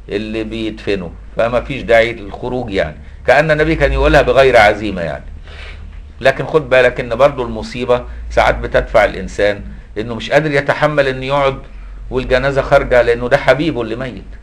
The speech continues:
فالنبي راعى هذا الإيه؟ الشعور البشري المعتاد. يبقى أبوها خارج مثلًا وهي عايزة تخرج،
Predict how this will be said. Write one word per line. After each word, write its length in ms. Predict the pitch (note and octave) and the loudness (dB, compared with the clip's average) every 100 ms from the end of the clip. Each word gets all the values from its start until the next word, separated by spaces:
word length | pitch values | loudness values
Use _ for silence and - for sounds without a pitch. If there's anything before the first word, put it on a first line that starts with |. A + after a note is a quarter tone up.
| - - - - - - | -20 -20 -20 -20 -14 0
فالنبي 420 | C#3+ D3 D#3+ F3 | 2 2 0 4
راعى 240 | E3 F3+ C#3+ | 6 6 6
هذا 260 | D3+ D3 | 6 4
الإيه؟ 420 | C3+ B2+ C#3 C#3+ | 0 0 -4 -4
الشعور 380 | G#2+ - A#2 C#3 | -8 -8 -2 -2
البشري 480 | B2 A2 A#2+ - C#2+ - - - - - | -2 0 0 -2 -10 -10 -10 -10 -10 -10
المعتاد. 580 | F2+ F#2 F2+ F#2+ G#2 D2+ - - - - - - | -10 -6 -6 -2 0 -2 -6 -20 -20 -20 -20 -8
يبقى 220 | A2+ A#2 | -2 2
أبوها 260 | A#2+ C#3 B2 | 2 2 -2
خارج 340 | - B2 A2 | 2 2 2
مثلًا 280 | F#2+ G#2+ G#2 | 0 -4 -2
وهي 120 | G2 G2 | 0 0
عايزة 200 | G#2+ G2 | -2 -4
تخرج، 360 | D#3 - F#2 | -4 -4 -12